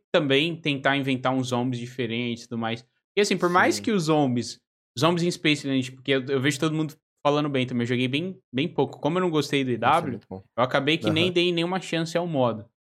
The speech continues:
Speaker 1: Mas você ficar criando zombies diferentes, cara, sempre vão comparar o da Treyarch, sabe?
Speaker 2: Sempre.
Speaker 1: Então, acho que é um modo que
Speaker 2: Sempre.
Speaker 1: tem que deixar com a Treyarch e a galera, sei lá,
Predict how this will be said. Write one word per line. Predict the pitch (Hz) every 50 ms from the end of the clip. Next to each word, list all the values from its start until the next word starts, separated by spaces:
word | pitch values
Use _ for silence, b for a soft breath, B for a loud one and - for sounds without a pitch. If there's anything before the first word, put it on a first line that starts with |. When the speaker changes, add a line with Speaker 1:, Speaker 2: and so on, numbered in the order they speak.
| _ _ _ -
Speaker 1:
Mas | 120 127 139 147 151 156 156 156 139
você | 143 151 165 - - 214
ficar | 214 - - - 214 214
criando | - 220 196 190 202 233 233 185
zombies | 143 170 180 208 208 196
diferentes, | 175 180 - - 170 147 131 139 160 185 196 190 -
cara, | - 202 196 190 175
sempre | - - 185 190 226 247 - - 214
vão | 185 185 185 180 175
comparar | 165 160 160 165 160 139 127 123 123 127 123
o | 120
da | 120 117 110 107
Treyarch, | - - 120 113 110 107 104 101 98 - -
sabe? | - - 107 110 104
Speaker 2:
Sempre. | - 135 123
Speaker 1:
Então, | 117 123 123 127 139
acho | 147 151 - -
que | 175
é | 170
um |
modo | 165 160 147 156 180 180
que | -
Speaker 2:
Sempre. | -
Speaker 1:
tem | - -
que | - 175
deixar | 165 170 165 - 165 160
com | - - 170
a |
Treyarch | 170 - 151 139 131 127 135 156 170 - -
e |
a | 165 156
galera, | 151 143 135 139 139 143
sei | - 202
lá, | 196 156 120